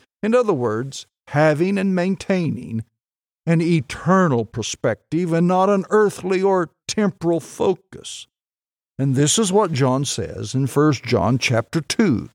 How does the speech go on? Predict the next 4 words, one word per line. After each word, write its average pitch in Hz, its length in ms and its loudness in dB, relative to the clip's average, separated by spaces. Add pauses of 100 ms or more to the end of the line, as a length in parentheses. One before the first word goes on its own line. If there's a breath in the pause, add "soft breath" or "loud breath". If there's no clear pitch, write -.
(540)
verses - 340 0
fifteen 135 720 0
through 127 240 -2
seventeen. - 840 -6